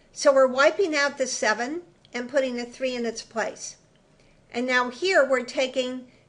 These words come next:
the expression X plus Y. X has currently got an eleven, Y has got a three,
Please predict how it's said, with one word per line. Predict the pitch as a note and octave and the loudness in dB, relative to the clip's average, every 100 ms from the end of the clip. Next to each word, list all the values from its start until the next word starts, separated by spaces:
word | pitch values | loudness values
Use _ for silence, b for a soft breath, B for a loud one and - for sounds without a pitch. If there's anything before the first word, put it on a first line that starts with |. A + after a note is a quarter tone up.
| - | -14
the | |
expression | A#3 - C4+ C4 C4 | -12 -2 0 0 -2
X | A#3+ B3+ - | -4 -4 -6
plus | C4+ A#3 - | -6 -6 -4
Y. | C4+ C#4 G#3 A3 B B B | -2 0 0 -2 B B B
X | - B3 - | -6 -6 -4
has | E4 | -6
currently | - E4 D4 C4+ C4 A#3 | -4 -4 -2 -2 -4 0
got | A#3+ A#3 | 2 2
an | A3+ A#3 | -2 -4
eleven, | A3 A3+ G#3+ A#3 D4+ F4 _ _ _ | -2 2 2 2 -4 -10 _ _ _
Y | A3+ A#3+ | 0 2
has | C#4 D4 | 2 0
got | C4+ A#3+ | -2 0
a | A3 | -2
three, | A3+ - A3+ A3 C4 | -6 -2 0 0 -4